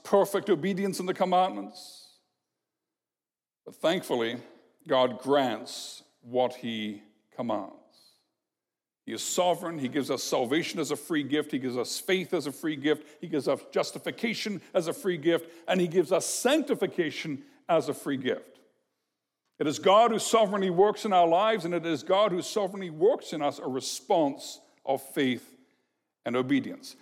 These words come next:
Now, what does God command? How do you sum up the law. Well, you see it there in Deuteronomy chapter six, verses four and five. "Hear, O Israel, the Lord our God, the Lord is one."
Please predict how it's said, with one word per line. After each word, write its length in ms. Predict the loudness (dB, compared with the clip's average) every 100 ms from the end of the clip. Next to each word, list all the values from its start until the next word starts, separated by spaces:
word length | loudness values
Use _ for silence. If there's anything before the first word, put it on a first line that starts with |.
| -2
Now, 100 | 2
what 240 | 4 4 2
does 140 | 0
God 320 | 0 0 0
command? 340 | -2 -2 -2 -4 -12 _ _ _ _ _ _ _ _ _ _ _ _ _ _ _ _ _
How 60 | -6
do 60 | -4
you 80 |
sum 300 | -2 2 4
up 220 | 4 2 -4 -18 -20 -12 -2
the 60 |
law. 360 | 4 4 2 -2 -8
Well, 120 | -8
you 80 | -6
see 180 | -4 -4
it 100 | -2
there 120 | -2
in 80 | 0
Deuteronomy 400 | 0 2 0 0
chapter 240 | -4 -8
six, 280 | -6 -6 -6
verses 280 | -12 -12 -12
four 240 | -6 -2
and 100 | -2
five. 400 | -2 -6 -6 -10 -10
"Hear, 300 | -2 2 4
O 140 | 4
Israel, 360 | 2 2 0 2
the 100 | 2
Lord 260 | 2 4
our 120 | 2
God, 280 | 4 2 2
the 80 | 0
Lord 200 | 2 0
is 140 | -2
one." 320 | 0 0 0